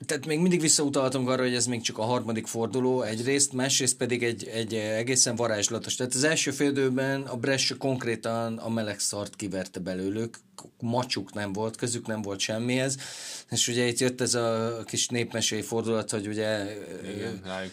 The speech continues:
Speaker 2: csörgött.
Speaker 1: Mihajlovics betelefonált az öltözőbe. Azt nehézem, tehát őt mondjuk egyébként se tartom a konkrét mágusnak, de azt elhiszem, hogy eb-, hogy ez a szörnyűséges helyzet, amiben van a Bologna, ö, Mihajlovicsal, ez, ez fel tud szabadítani olyan plusz energiákat, és azért ez,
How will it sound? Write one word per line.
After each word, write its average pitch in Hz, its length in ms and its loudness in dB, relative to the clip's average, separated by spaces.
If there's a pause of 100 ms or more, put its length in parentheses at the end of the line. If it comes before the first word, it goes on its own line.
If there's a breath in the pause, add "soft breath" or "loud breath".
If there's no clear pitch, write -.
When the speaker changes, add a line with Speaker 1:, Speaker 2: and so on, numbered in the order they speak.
Speaker 2:
csörgött. 92 300 -8
Speaker 1:
Mihajlovics 127 600 2
betelefonált 113 920 0
az 113 100 0
öltözőbe. 110 880 0
Azt 123 240 -2
nehézem, 156 480 4
tehát 127 240 0
őt 180 200 2
mondjuk 151 220 4
egyébként 147 400 2
se 127 140 0
tartom 120 420 0
a 110 160 0
konkrét 107 440 -2
mágusnak, 104 880 -2 (580 loud breath)
de 135 120 4
azt 240 200 6
elhiszem, 185 420 6
hogy 139 180 4
eb-, 131 220 4
hogy 131 220 0
ez 156 180 4
a 123 300 2
szörnyűséges 120 800 4
helyzet, 120 340 2
amiben 117 360 0
van 120 140 0
a 117 80 0
Bologna, 113 800 0
ö, 104 340 -6
Mihajlovicsal, 120 1080 0
ez, 123 280 0
ez - 140 2
fel 135 220 4
tud - 180 -2
szabadítani 107 640 -2
olyan 110 220 -2
plusz 104 240 0
energiákat, 113 600 -2
és - 120 -2
azért 113 240 0
ez, 120 180 0